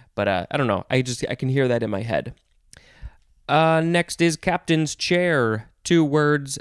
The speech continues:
noun from nineteen forty-six. An armchair with a saddle seat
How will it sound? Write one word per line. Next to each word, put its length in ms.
noun 520
from 400
nineteen 380
forty-six. 720
An 140
armchair 560
with 260
a 140
saddle 480
seat 380